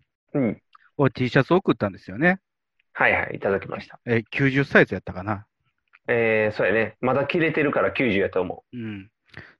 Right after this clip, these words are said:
Speaker 2: で、そのTシャツの絵柄が、あのー、あれ何？
Speaker 1: チャーリー・ブラウン。
Speaker 2: ベビーベッド？
Speaker 1: そう、ベビーベッドの中に入ってる。
Speaker 2: お-、檻の中にベッドがあるやつ。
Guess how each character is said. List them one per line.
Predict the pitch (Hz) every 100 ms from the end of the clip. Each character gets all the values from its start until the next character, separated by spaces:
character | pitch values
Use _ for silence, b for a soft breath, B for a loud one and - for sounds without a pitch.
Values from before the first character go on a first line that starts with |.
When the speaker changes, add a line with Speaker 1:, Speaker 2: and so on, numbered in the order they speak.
| -
Speaker 2:
で、 | 127 123 127
そ | 190
の | 175 160 156
T | - 127
シ | 131
ャ |
ツ | - 127
の | 131
絵 | 147
柄 | 147 143
が、 | 143 143 123 104 b b _
あ | 110 107 104
の | 104 104 107 107 107 104 104 104 104 107 104
ー、 | - b b _ _ -
あ | 135
れ | 135
何？ | 120 117 139 185 - _ 143 135 _ -
Speaker 1:
チ | 143
ャ |
ー |
リ | 135
ー・ | 160
ブ | 170
ラ |
ウ |
ン。 |
Speaker 2:
ベ | 254
ビ |
ー |
ベ | 262
ッ |
ド？ | - 107 - _ _ _ _ _ _ -
Speaker 1:
そ | 131 113
う、 | 127
ベ | 135
ビ | 143
ー | 147
ベ | 175
ッ | 175
ド | 123
の | 110
中 | 107 107 135
に | 123
入 | 104 117
っ | -
て | 196
る。 | 233
Speaker 2:
お-、 | 262 127 -
檻 | 208 233 233
の | 220
中 | 139 123 117
に | 110
ベ | 107 143
ッ |
ド | - 104
が | 98
あ | 95
る | 101
や | 101
つ。 | - 98